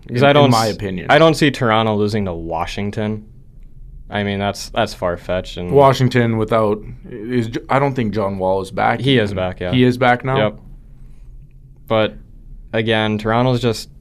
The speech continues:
Speaker 1: they're too good.
Speaker 2: Yeah.
Speaker 1: They're just too good, and, again, Boston without Kyrie, and Gordon Hayward for sure is not coming back.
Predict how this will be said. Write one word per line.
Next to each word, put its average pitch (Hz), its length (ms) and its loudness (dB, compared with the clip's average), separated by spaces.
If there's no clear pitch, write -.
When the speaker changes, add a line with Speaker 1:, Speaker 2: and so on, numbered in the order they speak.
Speaker 1:
they're 131 120 2
too 170 240 4
good. 123 320 2
Speaker 2:
Yeah. - 400 -8
Speaker 1:
They're 113 120 -2
just 120 220 -2
too 113 140 0
good, 107 240 0
and, 95 320 -4
again, 113 320 2
Boston 104 340 2
without 104 280 0
Kyrie, 98 500 -2
and 92 320 -6
Gordon 104 240 0
Hayward 101 300 -2
for 90 140 -6
sure 98 280 -4
is 95 140 -2
not 95 180 -4
coming 98 300 -2
back. 98 300 -2